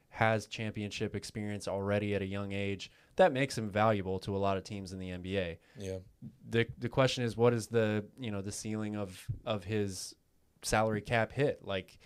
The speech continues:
Speaker 1: I, I really think it just depends on the free agent market, how things are working out. Um,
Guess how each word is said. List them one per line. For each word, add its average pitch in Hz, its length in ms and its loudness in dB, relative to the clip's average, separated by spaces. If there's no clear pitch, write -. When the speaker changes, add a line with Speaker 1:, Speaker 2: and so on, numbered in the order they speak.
Speaker 1:
I, - 80 -10
I 117 120 0
really 117 280 4
think 117 220 -4
it 113 100 -6
just 113 200 -6
depends 113 500 -4
on 107 540 -4
the 110 80 0
free 120 240 0
agent 113 300 0
market, 123 400 0
how 117 200 -4
things 117 340 -4
are 104 100 -4
working 107 340 0
out. 117 280 0
Um, 104 360 0